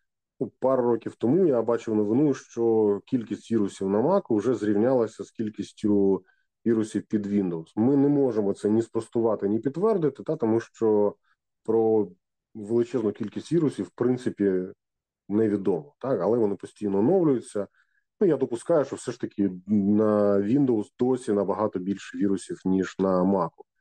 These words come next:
З цієї ж точки зору, Linux має значно меншу кількість користувачів, так, і він просто менш цікавий хакерам. І це величезний плюс, тому що я, наприклад, є активним користувачем Linux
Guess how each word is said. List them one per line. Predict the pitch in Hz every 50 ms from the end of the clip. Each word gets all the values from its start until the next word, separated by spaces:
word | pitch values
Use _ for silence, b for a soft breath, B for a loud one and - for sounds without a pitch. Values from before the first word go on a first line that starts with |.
| b b b b b b b
З | b - - -
цієї | 113 117 156 208 196
ж | -
точки | - 165 160 - - -
зору, | 131 117 135 160 175 185 180 175 165 160 151 139 131
Linux | 127 123 123 147 170 202 196 175 160 147 - - - - - - _ _ _ _ _ _ _
має | - 131 147 151 151 147 139 127
значно | 113 - 139 135 131 131 - 127
меншу | 117 117 113 107 - 101
кількість | - - 107 104 - 107 - -
користувачів, | - 120 120 120 - - 147 151 156 151 - - 226 240 214 - - -
так, | - 190 190 175 -
і | - 151 151
він | 151 185 175 151
просто | 131 147 139 - 123
менш | 117 123 139 139 131 123 - -
цікавий | - - - - 135 131 120 107 104
хакерам. | - - 113 107 98 - - 85 78 78 _ _ _ -
І | 123
це | 117 - - 202
величезний | 190 175 160 156 156 - 165 156 147 139 139
плюс, | 135 - 156 185 214 226 233 - -
тому | - 143 131 127 123 127
що | 127 - - - 127 123 120 120 117 113 110 110 107 101 _ _ _ _ _ _ _ _ -
я, | 98 95 113 147 156
наприклад, | 147 127 127 113 - 113 98
є | 104 117 127 123 117
активним | 104 104 - - 123 110 107 101 92
користувачем | - 101 98 - - 107 101 - - 110 110 120
Linux | 151 196 202 185 160